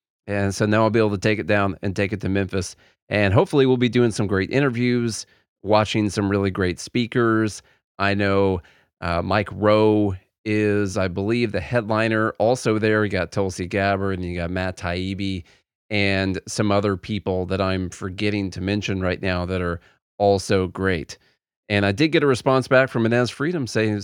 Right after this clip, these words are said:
he was, uh, gonna come hang out and do an interview with us. And, uh, actually, the most responsive person so far has been Mike Rowe's booking person. So that's looking pretty good, too.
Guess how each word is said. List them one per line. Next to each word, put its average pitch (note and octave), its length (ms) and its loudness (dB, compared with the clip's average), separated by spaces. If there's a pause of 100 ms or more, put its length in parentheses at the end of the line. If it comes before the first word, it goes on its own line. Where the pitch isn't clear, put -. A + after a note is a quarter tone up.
(140)
he B2+ 220 -4
was, A#2+ 220 -2
uh, A2+ 140 2
gonna A2+ 220 -2
come A2 220 0
hang A2 220 0
out A2 120 0
and - 80 -8
do G#2+ 120 0
an G2+ 100 -2
interview G#2 440 -2
with G2+ 180 0
us. C3 240 -4 (360)
And, G#2+ 460 2
uh, A2+ 200 2 (460)
actually, C#3 340 2
the B2+ 80 0
most B2 280 2
responsive C3+ 540 0
person C#3+ 380 0
so C3+ 200 2
far C#3+ 320 2
has A#2+ 140 0
been B2+ 260 2
Mike C3 300 2
Rowe's C3+ 480 2 (360)
booking C#3+ 300 0
person. G2 360 0 (280)
So C3 60 -2
that's B2 240 4
looking C#3 240 2
pretty C#3 220 2
good, B2+ 220 2
too. D3+ 220 2